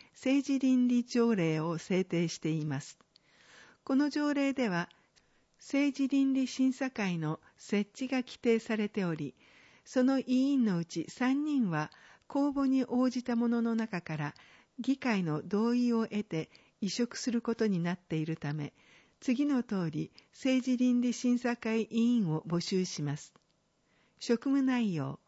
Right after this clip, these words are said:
調査請求などがあった場合の調査、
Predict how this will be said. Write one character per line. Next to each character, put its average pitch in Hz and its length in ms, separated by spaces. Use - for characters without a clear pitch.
調 285 220
査 294 140
請 269 320
求 190 240
な 185 140
ど 175 140
が 165 200
あ 202 100
っ 208 120
た 165 140
場 180 180
合 185 80
の 180 240
調 226 300
査、 - 320